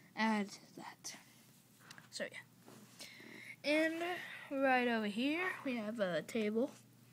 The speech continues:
And Darth Vader and the assassin are sitting at it. Darth Vader's pointing at this, these plans for his ship. Now, I doubt I'll make that ship,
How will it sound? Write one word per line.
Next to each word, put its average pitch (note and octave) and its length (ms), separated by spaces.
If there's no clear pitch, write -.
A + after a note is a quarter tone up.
And C#4 360
Darth A#3 240
Vader A3+ 280
and G#3+ 200
the G#3 100
assassin G#3+ 440
are G#3 100
sitting G#3+ 440
at G#3+ 80
it. - 200
Darth A#3+ 240
Vader's G#3 380
pointing A#3+ 300
at G#3+ 180
this, G#3 380
these A3 160
plans A3+ 400
for A3 100
his F#3+ 140
ship. D4 320
Now, D4 140
I D4 140
doubt B3 420
I'll G3 160
make F#3 280
that G3 280
ship, A3 420